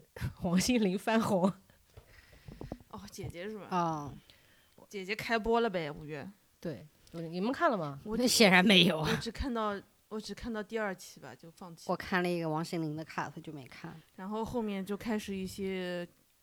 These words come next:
Speaker 1: 扫，炒C P是吧？
Speaker 2: 呃，直女装机疯狂炒，
Speaker 3: 哦，
Speaker 2: 炒
Speaker 3: 刘恋
Speaker 2: C P。
Speaker 3: 他们是吧？
Speaker 2: 刘恋，然后那个什么
Speaker 1: 于文文。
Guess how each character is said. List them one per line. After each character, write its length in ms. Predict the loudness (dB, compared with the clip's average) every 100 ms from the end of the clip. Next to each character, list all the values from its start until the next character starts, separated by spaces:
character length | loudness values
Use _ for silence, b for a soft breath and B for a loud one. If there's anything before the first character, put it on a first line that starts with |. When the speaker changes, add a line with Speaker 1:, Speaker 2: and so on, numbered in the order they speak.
| _ _ _
Speaker 1:
扫， 240 | -8 -6
炒 220 | -4 -4
C 180 | 0 0
P 200 | 2 0
是 100 | -2
吧？ 140 | -8 -6
Speaker 2:
呃， 400 | -4 -4 -4 -6
直 220 | -4 -2
女 180 | -2 -2
装 240 | -4 -6
机 160 | -6 -10
疯 220 | -6 -6
狂 180 | -6 -8
炒， 160 | -8
Speaker 3:
哦， 80 | -12 8
Speaker 2:
炒 140 | 10
Speaker 3:
刘 180 | 12 10
恋 300 | 8 8 6
Speaker 2:
C 20 |
P。 60 | 4
Speaker 3:
他 60 | -4
们 120 | -6
是 60 | -8
吧？ 220 | -10 -14 -12
Speaker 2:
刘 200 | -10 -6
恋， 480 | -6 -6 -8 -10 -12 -16 -14
然 160 | -12 -10
后 180 | -10 -12 -14 -20 _ _ _ _
那 100 | -12
个 80 | -4
什 60 |
么 60 | 0
Speaker 1:
于 20 |
文 280 | 2 2 2
文。 280 | 0 -4